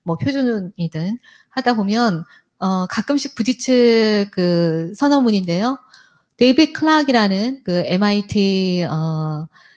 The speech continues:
연구원이 했던 말인데, "우리는 왕, 대통령, 선거를 거부한다." 아, 이게 한국의 상황과 비슷한데요.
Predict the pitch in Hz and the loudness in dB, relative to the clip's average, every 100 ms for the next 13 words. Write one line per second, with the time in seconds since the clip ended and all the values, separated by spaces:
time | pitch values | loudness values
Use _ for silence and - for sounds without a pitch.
0 | _ 165 175 208 202 202 214 226 190 143 | _ -2 0 0 0 0 -2 -4 -4 -4
1 | 156 185 254 151 - _ _ _ - 196 | -6 -4 -4 -4 -8 _ _ _ -2 2
2 | 226 240 302 339 _ 156 160 190 262 - | 4 2 0 -4 _ 0 0 0 -4 -12
3 | _ - 208 202 214 185 165 233 269 _ | _ -4 -2 0 0 0 -2 -4 -10 _
4 | _ - 277 269 269 269 277 269 165 175 | _ -4 -2 0 0 0 0 2 0 2
5 | 165 151 143 147 - - - - - 156 | 0 0 -4 -6 -12 -20 -20 -20 -6 -2
6 | 151 180 254 262 233 247 226 202 190 - | 0 0 2 2 2 2 0 0 -4 -4
7 | 190 170 151 156 | -4 -2 -4 -6